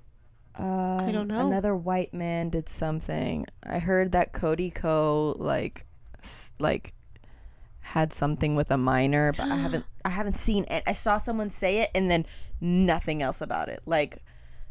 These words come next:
Speaker 1: no, like, so I don't know. And then there was another one, um,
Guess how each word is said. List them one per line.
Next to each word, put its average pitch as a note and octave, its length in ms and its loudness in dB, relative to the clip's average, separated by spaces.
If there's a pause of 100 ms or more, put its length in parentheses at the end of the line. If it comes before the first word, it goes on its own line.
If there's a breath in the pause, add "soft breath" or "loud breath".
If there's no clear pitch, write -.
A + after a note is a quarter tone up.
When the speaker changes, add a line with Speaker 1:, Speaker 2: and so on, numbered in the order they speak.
(140 soft breath)
Speaker 1:
no, F3 400 4
like, - 320 0
so - 160 0
I D#3+ 140 2
don't D#3+ 140 -2
know. C#3+ 160 -2 (360 loud breath)
And G3+ 160 2
then G3 140 0
there F#3 160 4
was F#3 160 4
another F3+ 520 6
one, D#3 680 4 (140)
um, - 720 0